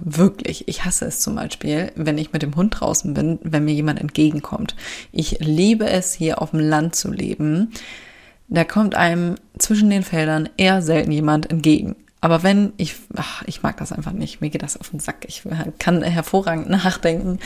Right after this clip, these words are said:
äh, wenn ich irgendwo langlauf hier. Ähm, von daher bin ich dann immer raus, wenn ich jemanden treffe.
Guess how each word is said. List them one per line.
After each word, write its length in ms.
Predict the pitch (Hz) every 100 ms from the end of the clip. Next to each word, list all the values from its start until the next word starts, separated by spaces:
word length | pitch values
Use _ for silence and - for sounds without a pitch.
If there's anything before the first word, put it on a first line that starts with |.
| - - 196 160
äh, 460 | - 175 170 165 170 160
wenn 160 | 165 170
ich 320 | 160 - -
irgendwo 520 | 165 160 156 156 160
langlauf 580 | - 156 180 156 151 143
hier. 360 | - 151 180 226 - - - - - -
Ähm, 540 | 175 170 165 160 156 151 -
von 160 | -
daher 360 | 156 165 170 - - -
bin 180 | 160 170
ich 100 | 233
dann 200 | 202 175
immer 360 | 170 175 165 151
raus, 400 | 147 165 196 -
wenn 520 | - 139 156 170 180 -
ich 420 | 160 151 156 - _ -
jemanden 380 | 151 156 151 175
treffe. 340 | - 170 -